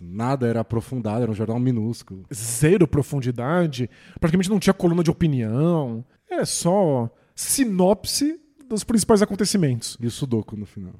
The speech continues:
Speaker 2: E um su-, <laughs> e um sudoku no final. E aí eu ia com esse jornal na mão, já lendo, Ok, esse tema aconteceu,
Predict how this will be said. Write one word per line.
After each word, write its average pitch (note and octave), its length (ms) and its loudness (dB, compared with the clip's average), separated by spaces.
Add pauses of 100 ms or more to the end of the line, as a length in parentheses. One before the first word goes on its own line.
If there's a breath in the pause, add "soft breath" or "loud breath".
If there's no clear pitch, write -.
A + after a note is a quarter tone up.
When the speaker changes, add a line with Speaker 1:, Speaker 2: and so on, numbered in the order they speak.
(220)
Speaker 2:
E F3 80 2
um F3 60 2
su-, - 140 2
<laughs> - 1120 -6
e G#3 120 -6
um E3+ 80 -2
sudoku F3 560 -2
no G#3+ 100 -2
final. A3 380 -4 (380 loud breath)
E F#3+ 100 6
aí G#3+ 80 10
eu B3 140 6
ia B3+ 100 8
com B3+ 140 4
esse B3 180 2
jornal A3+ 480 6
na B3+ 160 2
mão, F3 480 2 (160)
já D#3 540 2
lendo, D#3+ 460 4
Ok, D3 360 -4
esse D3 220 0
tema F3+ 260 8
aconteceu, E3 920 2